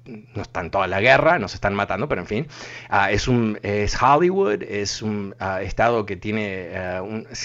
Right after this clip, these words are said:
apertura mental, eh, dispuesto a aceptar, eh, valores sociales, ah, mucho más, ah, progresistas y todo el resto, ah,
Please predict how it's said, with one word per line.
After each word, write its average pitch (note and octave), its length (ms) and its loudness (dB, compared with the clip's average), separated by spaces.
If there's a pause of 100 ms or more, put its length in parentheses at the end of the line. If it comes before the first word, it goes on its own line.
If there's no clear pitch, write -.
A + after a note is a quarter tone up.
apertura A2 540 0
mental, G#2+ 720 0
eh, E2 300 -14
dispuesto G2+ 560 -4
a F2+ 120 -2
aceptar, G#2 520 -4 (340)
eh, G2 200 -4
valores G#2+ 420 -2
sociales, G#2 680 -2
ah, F2 280 -2
mucho G#2 260 -4
más, G#2+ 340 -4
ah, F2 220 -6
progresistas F#2 680 -4
y G#2+ 40 -8
todo G#2 140 -4
el G#2 80 -4
resto, G#2 460 -4 (380)
ah, F#2 380 -4